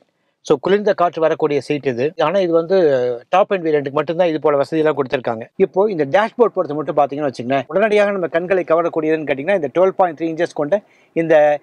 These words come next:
டச் ஸ்க்ரீன் தான். இந்த டச் ஸ்க்ரீனில் வந்து பல ஜாலங்களை நாம பண்ண முடியும். So, இது முன்னை விட actually-ஆ பார்த்தீங்கன்னா வந்து, இது வந்து ரொம்ப,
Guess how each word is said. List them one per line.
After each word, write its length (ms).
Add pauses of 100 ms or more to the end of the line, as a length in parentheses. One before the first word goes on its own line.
(160)
டச் 180
ஸ்க்ரீன் 200
தான். 220 (280)
இந்த 220
டச் 200
ஸ்க்ரீனில் 260
வந்து 140
பல 160
ஜாலங்களை 460
நாம 200
பண்ண 220
முடியும். 360 (160)
So, 160
இது 160
முன்னை 240
விட 340
actually-ஆ 300
பார்த்தீங்கன்னா 200
வந்து, 420
இது 160
வந்து 220
ரொம்ப, 400